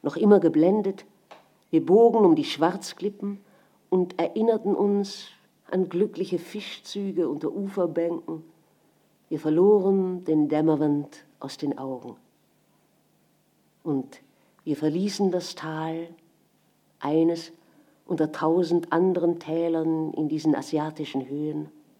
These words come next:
Die Heuschrecken müssen dem Herbst erlegen sein, nichts störte die Stille. Da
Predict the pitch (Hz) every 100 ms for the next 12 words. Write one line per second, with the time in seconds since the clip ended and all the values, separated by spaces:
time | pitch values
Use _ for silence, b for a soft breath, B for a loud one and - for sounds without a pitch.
0 | _ _ _ _ _ _ _ _ - 165
1 | 175 233 - 151 165 165 B B B B
2 | B B - 180 185 180 165 156 175 185
3 | 185 - - 160 165 185 170 175 160 160
4 | 165 165 B B B - 185 196 - -
5 | - - - - - 180 180 180 170 160
6 | 143 - 151 160 147 160 _ _ _ _
7 | _ _ _ _ _ _ _ _ _ _
8 | _ _ _ _ _ _ _ _ _ _
9 | 151 156 165 165